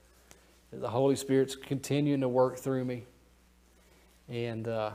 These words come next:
and I am becoming more like Christ in little ways. I suspect each and every person in this room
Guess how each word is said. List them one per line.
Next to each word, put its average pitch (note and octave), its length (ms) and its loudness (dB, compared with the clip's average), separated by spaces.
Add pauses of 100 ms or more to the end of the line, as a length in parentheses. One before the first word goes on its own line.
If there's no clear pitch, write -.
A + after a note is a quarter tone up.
and B2+ 120 -6
I B2+ 140 -4
am C3+ 160 -4
becoming B2 400 -8
more B2 160 -4
like B2 160 -2
Christ B2+ 340 -8
in A#2+ 80 -10
little B2 200 -6
ways. A#2 360 -6 (560)
I C#3+ 220 2
suspect C3+ 580 -2
each C#3 180 -6
and B2+ 100 -4
every B2 180 -4
person C3 400 -6
in B2 60 -8
this A#2+ 180 -10
room A#2+ 300 -10